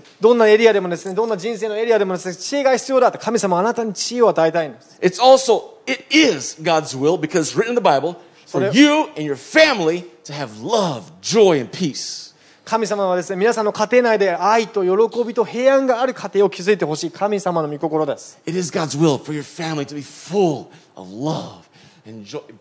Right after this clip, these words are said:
Speaker 2: every day, every day.
Speaker 1: 毎日喜び、平安、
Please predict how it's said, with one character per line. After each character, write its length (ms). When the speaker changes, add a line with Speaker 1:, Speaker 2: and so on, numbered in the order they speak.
Speaker 2:
every 300
day, 260
every 240
day. 220
Speaker 1:
毎 460
日 220
喜 60
び、 100
平 360
安、 60